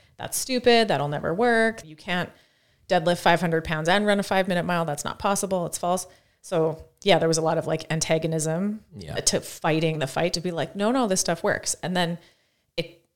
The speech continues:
Speaker 1: evolved to the point where it was pretty obvious that CrossFit worked, but then people were like, "Well, that's trivial. That's stupid.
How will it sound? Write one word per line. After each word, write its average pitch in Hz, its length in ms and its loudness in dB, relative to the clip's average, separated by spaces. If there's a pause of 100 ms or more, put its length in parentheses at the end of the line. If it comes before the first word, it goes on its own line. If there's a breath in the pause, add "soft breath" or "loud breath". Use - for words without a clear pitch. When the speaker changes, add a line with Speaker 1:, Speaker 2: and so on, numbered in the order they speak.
(120)
Speaker 1:
evolved 156 320 0
to 160 60 -4
the 160 60 2
point 165 220 -2
where 156 80 -4
it 147 40 0
was 143 120 -2
pretty 277 240 0
obvious 202 300 4
that 170 100 -2
CrossFit 151 300 -2
worked, 160 580 0
but 180 140 -4
then 160 160 0
people 160 240 -10
were 151 100 -16
like, 135 220 -10 (180)
"Well, 185 140 2
that's 170 200 4
trivial. 143 400 2
That's - 240 0
stupid. 196 720 2